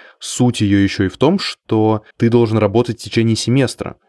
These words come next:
И как раз вот эта бально-рейтинговая система, она к нам в Россию тоже перекочевала из Европы. И, по идее, это преподносится как плюс.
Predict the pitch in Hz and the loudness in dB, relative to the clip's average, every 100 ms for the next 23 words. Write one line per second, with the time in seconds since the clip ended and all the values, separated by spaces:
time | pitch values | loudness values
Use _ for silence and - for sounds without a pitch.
0 | - 107 107 117 120 110 107 104 92 113 | -10 -4 -2 0 0 0 -2 -2 0 2
1 | 110 104 107 107 101 95 95 - - 135 | 2 2 0 0 -4 -4 -6 -6 -6 -2
2 | 185 151 113 - 107 104 101 - - 175 | 0 2 0 0 -2 0 -2 -4 -2 2
3 | 135 101 - - _ 120 123 120 - 104 | 2 0 -8 -20 _ 0 2 2 0 -2
4 | - - 101 104 113 107 101 107 101 98 | -4 -6 -2 0 2 0 -2 -4 -6 -2
5 | 113 147 - 82 - _ 107 107 - 110 | 0 0 0 -8 -10 _ -6 -6 -2 0
6 | 98 92 139 190 123 - 107 - - - | 0 2 2 2 0 -4 -6 -4 -4 -2
7 | 98 95 131 - 101 - 98 95 - - | -2 0 -2 -2 -6 -2 -4 -4 -8 -6
8 | 95 104 180 - | -2 0 -2 -6